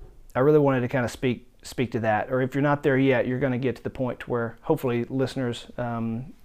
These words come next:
out there for the Muscle Mind Podcast are always looking for ways to grow and, and, you know, take new risks and, and reach new heights. And so maybe you'll face this in the near future. Anyway, so over the years, I've had people reach out to me,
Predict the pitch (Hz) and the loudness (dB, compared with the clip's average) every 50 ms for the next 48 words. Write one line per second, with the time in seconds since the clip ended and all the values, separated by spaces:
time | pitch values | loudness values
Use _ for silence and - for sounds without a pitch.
0 | - - 123 117 - - 127 120 117 - 123 113 120 170 202 185 - 131 113 113 | -6 -2 -2 -2 0 0 0 0 0 -2 -2 2 6 8 8 8 8 4 -2 -2
1 | - - 117 117 - - 127 113 113 113 - - - - - - - - - - | -2 -2 -2 -2 -2 -2 0 0 0 0 -2 -8 -16 -18 -18 -18 -18 -18 -16 -4
2 | - - - - 131 139 139 139 127 123 139 123 - 127 113 127 123 117 117 117 | 0 2 6 8 8 8 8 8 6 4 0 0 0 -2 -2 0 0 2 2 0
3 | 110 - 123 117 - 143 127 127 123 120 123 117 107 107 110 120 - - - 117 | 0 -2 -4 -2 0 2 2 4 4 2 2 0 0 -2 -4 -6 -8 -8 -8 -6
4 | 107 104 107 104 107 135 - - - - - - - - 104 - - - 147 117 | -4 -4 -4 -4 -6 -8 -12 -18 -20 -20 -20 -18 -14 -14 -12 -6 -2 -2 0 0
5 | 127 131 123 120 117 117 113 113 - - - 123 113 113 110 127 - - 117 117 | 0 0 0 0 0 -2 -2 -4 -6 -8 -8 -6 -6 -6 -6 -8 -8 -6 -4 -2
6 | 131 143 131 - 131 120 104 110 117 - - - - - - - 127 120 117 113 | -2 -2 -2 -2 -4 -2 -2 0 0 0 -2 -2 -6 -12 -14 -10 -8 -6 -6 -6
7 | 113 - 135 117 110 110 110 - - - 120 113 113 117 113 110 - 123 117 104 | -4 -2 -2 -2 -2 -2 -4 -8 -8 -6 -4 -2 -2 -2 -2 -2 -4 -4 -6 -6
8 | - - 123 113 110 - 123 110 107 110 110 110 107 - - 127 120 117 - - | -6 -6 -6 -6 -6 -4 -4 -4 -4 -4 -4 -4 -6 -4 -4 -4 -4 -4 -6 -8
9 | 110 - - - - - - - - - - 190 180 147 120 104 95 - - 147 | -8 -8 -8 -10 -12 -12 -12 -12 -6 0 4 6 6 6 6 4 2 0 2 6
10 | - 180 190 226 233 220 190 156 147 131 135 135 127 143 139 135 143 139 131 127 | 8 8 8 8 6 6 6 6 6 6 4 4 4 4 4 4 2 2 2 2
11 | 131 131 131 147 135 131 - 131 127 127 127 127 123 123 123 | 2 2 2 2 2 2 2 0 0 2 2 2 0 0 -2